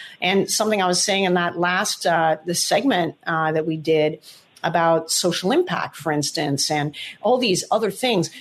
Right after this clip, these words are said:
those really grow the value of your business. Um, so it's very, uh, Steve is a big proponent of, of, of doing, uh, you know, doing well by doing good.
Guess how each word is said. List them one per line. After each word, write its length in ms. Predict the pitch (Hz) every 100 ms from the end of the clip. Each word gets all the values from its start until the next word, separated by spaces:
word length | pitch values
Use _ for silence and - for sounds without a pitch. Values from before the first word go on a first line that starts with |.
| - -
those 720 | 185 180 285 381 180 165 - - 180
really 560 | 185 330 320 151 147 147 _ 185
grow 420 | 185 180 185 254
the 120 | 247
value 440 | 240 151 131 160 196
of 100 | 196
your 120 | 233
business. 640 | 202 - 208 - - - - - - -
Um, 340 | - 185 190 185
so 480 | - 214 196 175 -
it's 500 | 185 180 - - - -
very, 720 | 170 156 240 302 247 208 -
uh, 300 | 175 165 156
Steve 320 | - - 262
is 80 | 240
a 40 | 220
big 160 | 214
proponent 480 | 202 196 202 202 190
of, 200 | 170 165
of, 240 | - 160 156
of 200 | 160 156
doing, 480 | 214 262 233 214 202 -
uh, 380 | 180 165 160 -
you 100 | 208
know, 140 | 190 160
doing 280 | 302 320
well 260 | 226 233 233
by 100 | 196
doing 380 | 180 214 196 165
good. 360 | 160 175 247